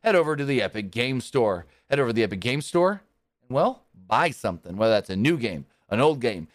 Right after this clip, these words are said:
claiming one of their free games, or getting bucks for one of your,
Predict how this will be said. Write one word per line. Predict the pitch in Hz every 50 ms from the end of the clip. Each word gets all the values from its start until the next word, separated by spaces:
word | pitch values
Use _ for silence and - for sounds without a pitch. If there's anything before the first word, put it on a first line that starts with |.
| _ _
claiming | - 175 208 208 214 202
one | 202 208 202
of | 202
their | 196 202 185
free | - - - 240 254 247 226
games, | 185 180 160 147 139 131 127 123 110 - - _ _ _ _ -
or | - 196 190 175 151 135 117 _ _ _ _
getting | 123 139 147 135 135 135 127
bucks | 127 151 - - - - -
for | - 143
one | 139 139 143 139
of | 135
your, | 135 139 147 143 127 120